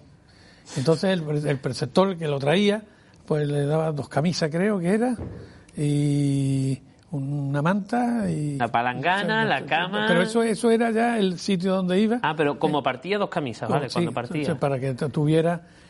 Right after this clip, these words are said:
Speaker 1: Y entonces al, al chicuco, eh, lo repartía ya en un coche a caballo, lo iba repartiendo por las tiendas que tenían ya, mm, pre-, mm,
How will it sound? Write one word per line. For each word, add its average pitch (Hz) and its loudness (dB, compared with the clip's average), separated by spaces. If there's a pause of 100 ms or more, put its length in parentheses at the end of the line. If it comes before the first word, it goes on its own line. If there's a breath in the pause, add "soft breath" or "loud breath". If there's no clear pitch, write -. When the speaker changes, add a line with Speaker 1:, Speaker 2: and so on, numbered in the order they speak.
(340 loud breath)
Speaker 1:
Y 165 4
entonces 170 0
al, 147 -2
al 139 -2
chicuco, 180 0
eh, 143 0
lo 135 0
repartía 135 0
ya 170 2
en 170 -2
un 147 -4
coche 151 -2
a 151 -4
caballo, 175 0
lo 196 -2
iba 160 2
repartiendo 160 0
por 170 -2
las 143 -4
tiendas 151 -2 (440 soft breath)
que 156 4
tenían 151 0
ya, 151 0
mm, 151 -2
pre-, 180 -4
mm, 160 -6